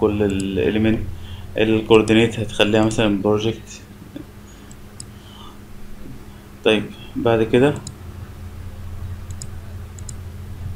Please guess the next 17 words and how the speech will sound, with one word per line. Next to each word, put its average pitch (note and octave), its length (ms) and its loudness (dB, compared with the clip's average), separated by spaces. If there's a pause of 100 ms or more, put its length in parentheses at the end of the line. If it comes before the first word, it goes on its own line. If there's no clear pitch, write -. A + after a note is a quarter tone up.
(720)
اقول A2+ 220 6
له A2+ 60 2
سيف، B2 380 4 (240)
هيسيفه G#2+ 440 6
لي A#2 80 0
ك A2 120 0
ان G#2+ 320 6
دبليو G#2+ 220 6
سي. E2+ 220 0 (560)
ان C3+ 160 8
دبليو C3+ 200 10
سي D3 240 4
ده C#3 200 8
الملف B2+ 540 6
اللي G#2 180 2
بيخرج A2+ 460 2
من A2+ 340 2